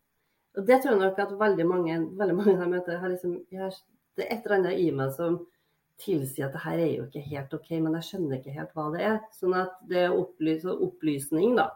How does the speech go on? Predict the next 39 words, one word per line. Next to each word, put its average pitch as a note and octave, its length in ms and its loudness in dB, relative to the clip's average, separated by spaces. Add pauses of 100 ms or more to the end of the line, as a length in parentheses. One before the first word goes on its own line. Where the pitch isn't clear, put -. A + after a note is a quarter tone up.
(160)
av D#3+ 240 -2 (220)
folket, E3+ 420 -4
av C#3+ 240 -4 (140)
oss, F#3+ 180 -4 (320)
hva D3+ 240 2
som D#3+ 240 -4
faktisk D#3+ 400 -10
ikke D3+ 300 -6
er D3 100 -4
greit G#3 320 2
å F#3+ 80 2
gjøre, A3 240 2 (240)
og D#3+ 80 -6
hva E3 160 0
kall-, D#3+ 220 0
det D#3 100 2
her E3 160 2
kalles C3+ 320 0
faktisk - 320 -12
psykisk C3+ 400 -8
vold. G3 160 2 (560)
Det D#3+ 160 -4
her - 80 -6 (160)
kalles D3 320 -2
faktisk C#3+ 320 -10
seksuelle C#3+ 400 -6
overgrep. D3+ 560 -2 (400)
Ah, F3 240 -6 (320)
det G3 220 2
er E3+ 80 4
jo D#3+ 100 4
en, E3+ 280 2 (360)
en E3 240 -2
liksom E3 320 -2
første F3+ 320 -10
ting. A3+ 220 -2 (1120)
Og D#4 160 8
lage A#3+ 320 10
rom F3+ 160 10